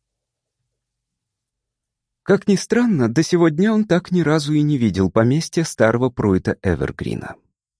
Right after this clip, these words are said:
Ни разу за все годы, пока ведал юридическими делами пожилого седовласого джентльмена. Эта мысль вдруг поразила Саймона Грэхэма,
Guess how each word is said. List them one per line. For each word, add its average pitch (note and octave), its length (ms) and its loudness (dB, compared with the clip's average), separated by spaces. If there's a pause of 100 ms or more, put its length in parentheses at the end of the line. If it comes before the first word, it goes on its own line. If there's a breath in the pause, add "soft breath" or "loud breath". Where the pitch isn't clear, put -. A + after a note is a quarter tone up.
Ни D3 260 2
разу A#2 380 -2
за A#2 120 0
все C#3+ 180 -2
годы, C#3+ 320 0
пока A#2+ 220 -2
ведал C#3 340 0
юридическими C3 760 -2
делами A#2 480 0
пожилого A2 500 0
седовласого G2 640 -2
джентльмена. C2+ 840 -6 (560)
Эта B2 180 0
мысль D3 320 0
вдруг G#2+ 400 -4
поразила C3 520 -2
Саймона F#2+ 440 0
Грэхэма, G2 520 -2